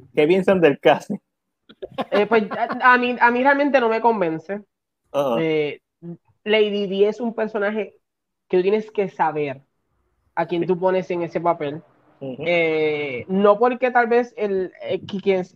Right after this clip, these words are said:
Speaker 2: el actor que estés poniendo sea una persona que no haga un buen trabajo, pero esto es percepción.
Speaker 1: Mano.
Speaker 2: Y, y la gente tan pronto se anunció sin saber nada, sin saber mucho de,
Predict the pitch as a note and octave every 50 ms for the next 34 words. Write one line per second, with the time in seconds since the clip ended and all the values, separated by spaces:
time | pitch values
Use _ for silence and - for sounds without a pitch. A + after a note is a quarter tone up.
0 | - - G3 F#3 F3+ F3+ - G3+ F#3+ F#3+ - G#3+ G#3+ A#3 A3+ - A3 G#3 G3+ G3+
1 | G#3 G3 - G#3+ F#3+ F#3 F3+ F3+ F3+ E3+ - - F3+ F3+ E3+ F3+ F3 F3 F3 -
2 | F#3 F3 E3+ F3+ F3 E3+ E3+ E3+ E3+ F3 E3+ E3+ E3 D#3+ D3+ - D#3 D#3 D#3 F#3
3 | G#3+ A#3 A3 G3 E3+ F3+ - - E3+ - _ _ _ _ _ _ _ _ _ -
4 | - G#3 A#3 B3 A#3 G#3 F3 F3+ - - - - F#3 - - A3 G#3+ A#3 G#3+ G3+
5 | - - D#3 - - - C#3+ B2+ - - - - _ - - - - - - -
6 | - - - - - - - - _ - - _ _ - - - - _ - _
7 | _ _ - - _ _ - A#2+ A#2+ D3 F#3+ F3+ E3 F#3+ F#3+ F#3+ F#3+ F#3 F#3 F3+
8 | F3 F3 F3 F3 E3+ E3 D#3 - - - G#3 G#3+ G#3 F#3+ G3+ G3 G3+ A#3 A#3 A#3
9 | A3 G3+ G3+ G3 F#3+ F#3+ G3+ F#3+ F#3 F3+ - G3 F#3 F#3+ F#3 F3+ - C4 B3+ C4
10 | A#3+ A#3+ - G3+ F#3+ F3+ E3+ F#3 E3+ E3+ F3+ G3 A3 A#3 A#3+ B3 A3+ G#3 - G3
11 | F3+ F3 E3 - E3 D#3+ E3 F3 F#3 G#3 A3+ A3+ - A#3 A3+ A3 -